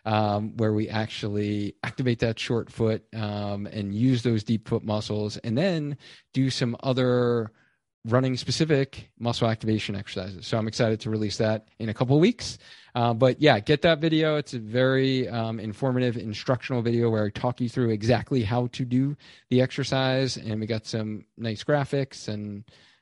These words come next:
things like that to kind of, um, implement that into your pre-run routine, 'cause I know that's been super helpful for me.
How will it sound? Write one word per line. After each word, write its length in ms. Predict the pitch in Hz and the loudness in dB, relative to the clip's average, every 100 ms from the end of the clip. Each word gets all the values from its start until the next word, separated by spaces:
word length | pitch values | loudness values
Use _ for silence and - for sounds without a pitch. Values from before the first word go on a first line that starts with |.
| _ _ _ _ | _ _ _ _
things 220 | 127 110 | 0 2
like 140 | 107 - | 0 0
that 260 | 104 - | -2 -2
to 280 | - 101 98 | -2 0 -2
kind 240 | - 101 101 | -4 -6 -6
of, 220 | 98 - | -10 -10
um, 580 | 101 95 95 95 95 98 _ _ _ 135 | -8 -6 -6 -8 -12 -16 _ _ _ -8
implement 400 | 135 110 95 - | -6 -8 -8 -4
that 260 | 98 117 - | -6 -6 -8
into 320 | 110 107 107 | -6 -6 -4
your 320 | 101 101 113 147 | -2 -2 -4 -8
pre-run 440 | - 104 101 101 98 | -6 -4 -4 -6 -6
routine, 440 | 98 - 101 147 | -8 -8 -8 -10
'cause 160 | - - | -12 -10
I 60 | |
know 120 | 104 104 | -8 -6
that's 200 | 107 - | -8 -10
been 160 | 101 | -10
super 420 | - - 127 113 | -8 -8 -4 -2
helpful 280 | 104 104 113 | -2 -2 -4
for 140 | 110 113 | -4 -2
me. 240 | 135 269 | -2 -4